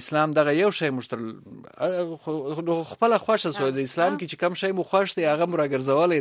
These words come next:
Speaker 1: دی. او
Speaker 2: آه.
Speaker 1: کم چې مو نه دی خوښ، هغه مو څنګ-، سایډ ته
Speaker 2: بالکل.
Speaker 1: کړی دی،
Speaker 2: آه.
Speaker 1: او څنډې ته مو غورځولی دی، چې ټیک دی.
Speaker 2: مهم.
Speaker 1: نو دغه اسلام خو دغه هم وایي. او ملا صاحب ته هم دا ویلي.
Speaker 2: مهم.
Speaker 1: که نه؟ خو ما تر اوسه پورې په یوه خطبه کې نه دی اورېدلی.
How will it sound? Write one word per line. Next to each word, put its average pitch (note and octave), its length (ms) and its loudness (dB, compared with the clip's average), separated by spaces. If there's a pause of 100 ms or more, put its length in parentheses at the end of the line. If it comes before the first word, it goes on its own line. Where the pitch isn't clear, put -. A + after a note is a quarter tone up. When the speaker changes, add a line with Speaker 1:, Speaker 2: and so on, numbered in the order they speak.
Speaker 1:
دی. C#3 120 2
او D#3 80 0
Speaker 2:
آه. - 80 -6
Speaker 1:
کم G3 140 0
چې F#3+ 140 -6
مو G#3+ 120 -4
نه A3 40 2
دی G#3 120 6
خوښ، G#3 220 -2
هغه G#3 160 -2
مو G#3+ 100 -4
څنګ-، F3+ 640 -6
سایډ - 180 4
ته - 60 -4
Speaker 2:
بالکل. E3 160 2
Speaker 1:
کړی F3+ 320 6
دی، E3+ 120 2
Speaker 2:
آه. E3 80 0
Speaker 1:
او D#3+ 100 0
څنډې D#3+ 380 -2
ته D#3+ 60 -4
مو D3+ 120 -6
غورځولی D3 420 0
دی، C#3 160 -8
چې - 140 -18
ټیک C3 180 -6
دی. - 80 -8
Speaker 2:
مهم. G#2 420 -16
Speaker 1:
نو C3 120 -2
دغه E3 280 2
اسلام G3 200 0
خو - 100 -6
دغه F3 220 0
هم A2+ 280 -6
وایي. - 140 -16 (520)
او A#2+ 100 4
ملا E3 320 4
صاحب G3+ 300 2
ته G3 160 2
هم G3+ 240 -2
دا B2+ 200 0
ویلي. C2+ 260 -10
Speaker 2:
مهم. F#3 320 -20 (240)
Speaker 1:
که A#2+ 120 -4
نه؟ D#3 180 -4 (380)
خو - 140 -14
ما D3 140 -2
تر D#3 100 -8
اوسه D#3+ 240 -6
پورې D3+ 200 -6
په C#3 100 -2
یوه C3 160 -2
خطبه A2+ 320 -8
کې - 140 -12
نه G2+ 80 -12
دی F#2 160 -14
اورېدلی. - 420 -20